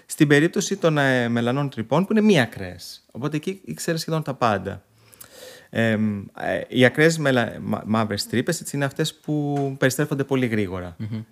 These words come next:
Speaker 1: Οι μη ακραίες είναι αυτές που δεν περιστρέφονται
Speaker 2: Οι
Speaker 1: γρήγορα.
Speaker 2: αστρικές, ας πούμε, είναι μη ακραίες.
Speaker 1: Οι αστρι-, τώρα, στην αστροφυσική,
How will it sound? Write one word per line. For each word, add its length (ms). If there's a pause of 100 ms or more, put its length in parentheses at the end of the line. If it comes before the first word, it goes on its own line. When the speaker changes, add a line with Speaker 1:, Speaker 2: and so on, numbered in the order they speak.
(120)
Speaker 1:
Οι 120
μη 180
ακραίες 340
είναι 100
αυτές 200
που 120
δεν 120
περιστρέφονται 600
Speaker 2:
Οι 20
Speaker 1:
γρήγορα. 220
Speaker 2:
αστρικές, 400
ας 100
πούμε, 240
είναι 120
μη 180
ακραίες. 540 (1600)
Speaker 1:
Οι 180
αστρι-, 500
τώρα, 400
στην 220
αστροφυσική, 920